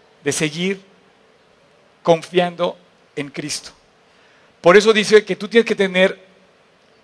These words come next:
la capacidad de presentar con mansedumbre y reverencia razón ante todo aquel que te, te, te, que te demande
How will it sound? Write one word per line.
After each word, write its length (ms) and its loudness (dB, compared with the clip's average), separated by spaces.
la 200 0
capacidad 600 4
de 80 -2
presentar 640 2
con 160 -4
mansedumbre 680 0
y 80 4
reverencia 960 -2
razón 720 0
ante 300 -2
todo 300 4
aquel 320 2
que 120 0
te, 280 -2
te, 200 -4
te, 280 0
que 140 -2
te 160 -2
demande 680 -4